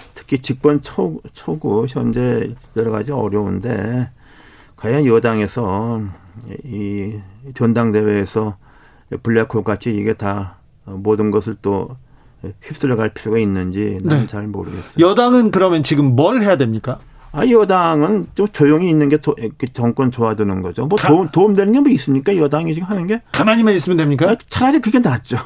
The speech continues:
Speaker 2: 그래요?
Speaker 1: 지금까지 가-, 가만히 있지 않아서 이-, 이렇게 망가진 거 아니야, 이게.
Speaker 2: 알겠습니다. 네. 민주당으로 가보겠습니다. 민주당 당권 레이스는 어떻게 보고 계십니까?
Speaker 1: 아니, 그게 또 뭐, 그 전,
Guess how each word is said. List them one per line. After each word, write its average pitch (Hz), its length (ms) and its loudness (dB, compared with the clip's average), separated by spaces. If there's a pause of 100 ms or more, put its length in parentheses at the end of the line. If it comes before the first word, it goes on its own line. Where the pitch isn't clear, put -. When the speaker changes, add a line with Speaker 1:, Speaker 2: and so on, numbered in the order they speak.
(180)
Speaker 2:
그래요? 160 360 2 (320)
Speaker 1:
지금까지 262 480 2
가-, - 120 -12 (220)
가만히 196 420 2
있지 170 280 -2
않아서 175 420 2
이-, 180 120 2
이렇게 156 280 0
망가진 123 500 2
거 101 80 0
아니야, 90 260 -6
이게. 90 160 -6
Speaker 2:
알겠습니다. 127 760 0
네. 120 220 -2 (680)
민주당으로 240 540 4
가보겠습니다. 175 640 4
민주당 233 640 4
당권 190 380 2
레이스는 208 360 2
어떻게 190 280 2
보고 170 200 2
계십니까? 127 520 -2 (1500)
Speaker 1:
아니, 175 200 -2
그게 180 300 0
또 190 120 0
뭐, 175 360 2 (360)
그 156 100 0
전, 160 260 2